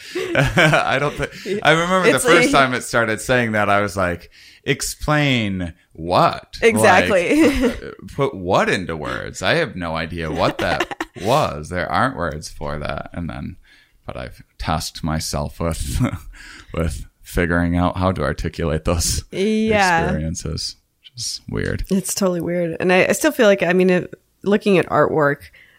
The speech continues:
Speaker 2: I still haven't found any artwork that looks, like, quite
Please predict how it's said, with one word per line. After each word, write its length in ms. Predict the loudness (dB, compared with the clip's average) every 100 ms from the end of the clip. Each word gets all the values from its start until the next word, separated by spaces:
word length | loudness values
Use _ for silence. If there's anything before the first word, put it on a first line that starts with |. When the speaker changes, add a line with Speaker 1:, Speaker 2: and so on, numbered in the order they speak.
| -8
Speaker 2:
I 40 | -8
still 260 | -4 0
haven't 220 | 2 2 0
found 240 | 0 0 0
any 220 | 0 2
artwork 380 | 0 0 -4 -6
that 160 | -10 -8
looks, 320 | -6 -4 -4
like, 220 | -6 -8
quite 580 | -4 2 4 2 0